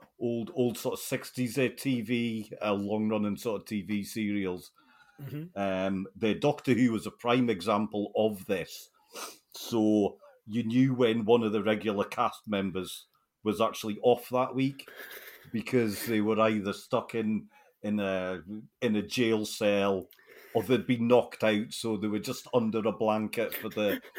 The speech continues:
Speaker 2: <laughs>
Speaker 1: for the whole episode. Um, very common. So, um, it did feel a little bit like that.
Speaker 2: Yeah, it's, uh, we're go-, we're gonna give him a week off, uh, to, uh,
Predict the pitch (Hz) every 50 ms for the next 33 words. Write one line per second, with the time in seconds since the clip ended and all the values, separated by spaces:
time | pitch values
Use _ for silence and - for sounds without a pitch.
0 | 311 - - - - - - - - 127 110 110 113 104 113 113 110 107 113 113
1 | - 113 104 - - 110 107 104 104 101 - - _ _ _ _ _ _ _ -
2 | - 101 95 - - 110 101 85 98 98 - - _ _ _ - 113 127 123 123
3 | 113 123 110 - - - 123 107 113 113 107 101 101 101 - _ - - _ _
4 | _ - - _ - - - - 113 104 101 101 101 101 98 101 98 120 117 104
5 | 101 92 - - 175 117 98 - 139 127 - - 151 139 120 123 123 117 127 131
6 | 117 113 104 120 120 113 107 110 110 110 95 101 104 98 95 92 - - - _
7 | _ _ _ _ _ _ _ _ _ _ - - 101 95 92 92 - - - 147
8 | - - 196 - - - - - 180 180 196 170 190 185 185 202 190 185 190 220
9 | 214 220 202 208 190 180 190 190 - - 156 127 131 - - - - - - _
10 | - 139 131 131 131 131 131 131 135 139 131 - - - 139 127 127 127 127 127
11 | 127 120 123 123 127